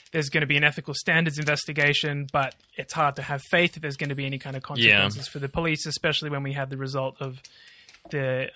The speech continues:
Speaker 1: um, police investigation into Tanya Day's death come through in previous weeks. Um, and there were absolutely no consequences there.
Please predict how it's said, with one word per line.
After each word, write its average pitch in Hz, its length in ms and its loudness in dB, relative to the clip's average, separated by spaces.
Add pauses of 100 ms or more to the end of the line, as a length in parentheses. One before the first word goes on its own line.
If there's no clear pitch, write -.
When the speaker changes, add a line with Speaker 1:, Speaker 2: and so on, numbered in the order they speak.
Speaker 1:
um, 131 500 -2
police 139 300 -2
investigation 131 1080 -4
into 131 680 -6 (120)
Tanya 139 280 -4
Day's 131 320 0
death 127 360 -8 (460)
come 147 220 -6
through 139 440 -4
in 135 140 -8
previous 131 460 -6
weeks. 131 420 -8 (140)
Um, 131 360 -4 (920)
and 131 280 0
there 208 140 -2
were 139 80 -2
absolutely 131 420 -4
no 139 140 -2
consequences 139 640 -6
there. 151 360 10